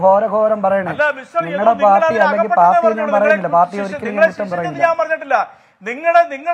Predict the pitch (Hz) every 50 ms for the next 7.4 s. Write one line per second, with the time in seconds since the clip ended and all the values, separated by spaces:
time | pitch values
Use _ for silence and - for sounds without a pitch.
0 | 330 311 302 339 339 339 320 - - 339 269 262 294 269 262 262 269 262 269 269
1 | 339 330 262 262 254 247 254 240 247 247 247 247 254 254 254 254 254 240 226 226
2 | 247 247 254 262 262 - 240 220 220 240 240 254 262 262 269 320 339 254 254 254
3 | 262 262 - 339 330 302 285 262 254 254 262 269 - 302 330 349 349 349 262 -
4 | 277 262 302 285 262 - - - 269 262 254 320 320 311 302 302 311 311 302 294
5 | 262 269 269 285 294 285 302 294 294 285 254 269 269 277 339 339 - 311 277 262
6 | 277 330 294 285 294 294 294 285 294 294 285 269 226 190 208 240 247 - - 214
7 | 226 240 254 277 302 285 285